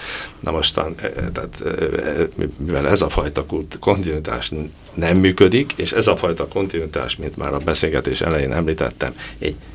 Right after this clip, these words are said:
vékony szakmai rétegben volt meg, de a társadalomban nincs meg, ugye, természetesen,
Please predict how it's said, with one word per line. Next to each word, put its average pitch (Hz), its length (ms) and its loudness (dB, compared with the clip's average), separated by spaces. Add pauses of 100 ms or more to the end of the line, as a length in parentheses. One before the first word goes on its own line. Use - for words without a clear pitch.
(140)
vékony 107 380 2
szakmai - 640 2
rétegben - 840 -8 (160)
volt 57 340 -2
meg, - 280 -4 (180)
de - 60 -4
a 58 140 -4
társadalomban 58 840 -2
nincs 90 320 2
meg, - 260 -4 (200)
ugye, 87 160 0 (200)
természetesen, - 600 -2